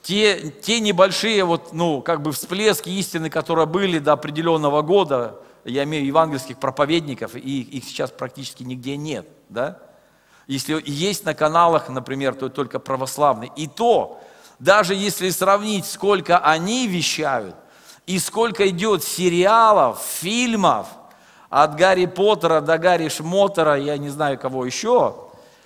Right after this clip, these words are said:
то есть огромное количество, да, которое во всём мире выпускается, о Боге ничего там нет. Ничего нет. И если даже что-то есть, то верующие обычно какие-то с прибамбасами там.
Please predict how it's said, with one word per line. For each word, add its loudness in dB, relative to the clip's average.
то 4
есть 0
огромное 4
количество, 0
да, 2
которое 0
во 4
всём 0
мире 0
выпускается, -4
о 2
Боге -4
ничего -10
там -10
нет. -12
Ничего -12
нет. -8
И -12
если -4
даже 2
что-то -6
есть, -6
то -4
верующие -2
обычно -2
какие-то -10
с -8
прибамбасами 0
там. -14